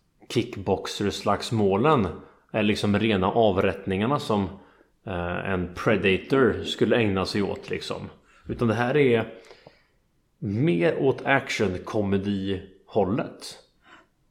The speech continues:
Och det tycker jag att, eh, jag skulle gärna vilja ha med Jackie Chan på den listan. Då tänker jag spontant på Rumble in the Bronx, som var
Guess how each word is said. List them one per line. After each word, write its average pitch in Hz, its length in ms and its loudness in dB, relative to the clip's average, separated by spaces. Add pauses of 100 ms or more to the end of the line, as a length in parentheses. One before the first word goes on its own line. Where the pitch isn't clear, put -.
(680)
Och 123 120 -2
det 160 140 8
tycker 135 260 0
jag 110 160 6
att, 110 100 -4
eh, 110 80 4
jag 120 180 6
skulle 143 260 2
gärna 127 200 4
vilja 104 160 2
ha 101 120 2
med 92 200 0
Jackie - 240 -4
Chan 101 320 -2
på 101 60 -4
den 92 80 -2
listan. 92 260 -4
Då 98 100 -2
tänker 101 240 -2
jag 92 80 -2
spontant 101 640 -2
på 92 240 -4 (460)
Rumble 101 500 2
in 92 80 0
the 92 80 0
Bronx, 90 440 -2 (920)
som 101 260 -4
var 95 300 2